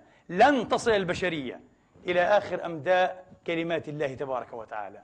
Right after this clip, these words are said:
أقصد معنى ودلالات. قال الله تعالى: "ما فرطنا في الكتاب من شيء"، تبيانا لكل شيء. لكن لابد أن نتلمح. انتبهوا، بعض الناس يقول:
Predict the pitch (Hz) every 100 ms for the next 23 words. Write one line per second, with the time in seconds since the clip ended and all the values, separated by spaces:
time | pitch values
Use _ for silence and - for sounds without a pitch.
0 | - 160 - 135 170 135 139 131 139 135
1 | 139 135 156 135 - _ _ _ _ 160
2 | 160 160 170 156 160 170 165 175 190 -
3 | 175 147 175 - 170 143 139 - 143 160
4 | 143 143 - 135 135 139 123 - 131 -
5 | - _ _ _ _ _ _ - _ 269
6 | 262 240 208 208 208 202 190 196 156 170
7 | 190 180 208 196 190 196 - 220 160 139
8 | - _ _ _ _ - _ - 277 302
9 | 269 240 214 254 226 220 196 190 190 160
10 | 117 - - - 208 330 302 160 151 320
11 | 320 262 208 262 175 175 - 254 254 233